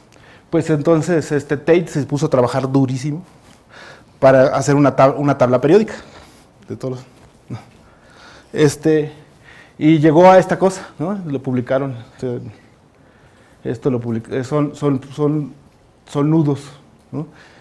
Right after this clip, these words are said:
Entonces, bueno, o, ellos creían que estaban haciendo una tabla periódica, ¿no? Todos estos eran, de alguna manera, eran, eran elementos. Este, y esto se publicó en el Transactional Royal,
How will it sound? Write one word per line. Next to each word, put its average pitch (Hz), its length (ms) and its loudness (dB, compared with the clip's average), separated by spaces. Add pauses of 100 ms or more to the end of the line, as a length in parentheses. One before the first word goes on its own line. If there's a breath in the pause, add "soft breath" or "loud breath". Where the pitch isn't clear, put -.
(240 soft breath)
Entonces, 156 280 2
bueno, 190 240 6
o, 160 400 4
ellos 196 240 6
creían 175 220 6
que 156 80 -2
estaban 170 220 4
haciendo 143 460 2 (540 loud breath)
una 135 160 -2
tabla 117 220 0
periódica, 165 300 -4 (280)
¿no? - 140 -12 (340 soft breath)
Todos 151 160 0
estos 143 180 -4
eran, 135 300 -2
de 139 60 -2
alguna 143 200 2
manera, 139 260 4
eran, 143 100 2
eran 135 360 0
elementos. 143 680 0 (800 loud breath)
Este, 151 560 0 (260)
y - 60 -8
esto 147 140 -10
se 143 80 -2
publicó 123 400 -2
en 143 80 0
el 135 100 -2
Transactional 131 600 -8
Royal, 131 280 -6